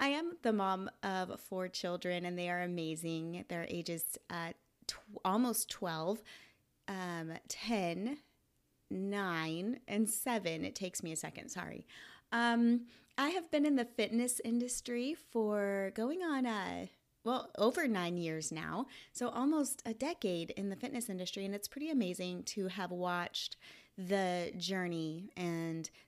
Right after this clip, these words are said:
the different trends that come and go and, um, what people really cling to and how it changes. So what can you expect from the Sandbag Queen Show?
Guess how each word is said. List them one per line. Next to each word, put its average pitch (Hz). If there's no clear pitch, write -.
the 185
different 214
trends 185
that -
come 208
and 160
go 190
and, 165
um, 185
what 208
people 226
really 196
cling 202
to 196
and 160
how 190
it -
changes. 254
So -
what 349
can 381
you 339
expect -
from 180
the 165
Sandbag 156
Queen 147
Show? 135